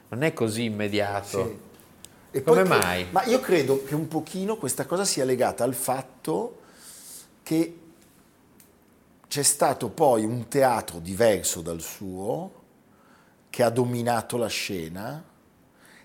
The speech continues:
Speaker 2: Per esempio, non parlo di Barenboim, che li ha adorati entrambi,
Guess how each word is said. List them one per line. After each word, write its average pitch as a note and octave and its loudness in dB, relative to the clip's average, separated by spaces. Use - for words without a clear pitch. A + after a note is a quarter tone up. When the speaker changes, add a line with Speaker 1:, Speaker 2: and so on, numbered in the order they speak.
Speaker 2:
Per E3 2
esempio, B2+ 2
non A#2 -4
parlo C3 6
di B2 0
Barenboim, G2 2
che F#2+ -4
li F#2 -4
ha F#2+ 4
adorati F#2 -2
entrambi, F2+ -8